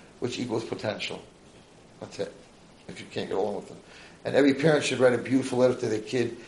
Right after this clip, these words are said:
He'll have it forever. Every time someone says something nasty to him, he'll crawl into his room and he'll open up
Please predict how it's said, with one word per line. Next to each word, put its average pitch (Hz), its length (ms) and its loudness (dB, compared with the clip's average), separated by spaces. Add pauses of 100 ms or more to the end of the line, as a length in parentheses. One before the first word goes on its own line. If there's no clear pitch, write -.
(220)
He'll 110 120 -4
have 139 180 4
it 135 80 2
forever. 131 460 4
Every 123 200 2
time 131 260 -2
someone 123 300 -2
says 117 200 -6
something 117 260 -6
nasty 113 340 -2
to - 100 -8
him, 120 200 -2 (340)
he'll 117 100 0
crawl 131 300 6
into 127 140 -2
his 127 80 0
room 131 160 0
and 113 80 -2
he'll 110 180 -2
open 117 280 2
up 110 220 0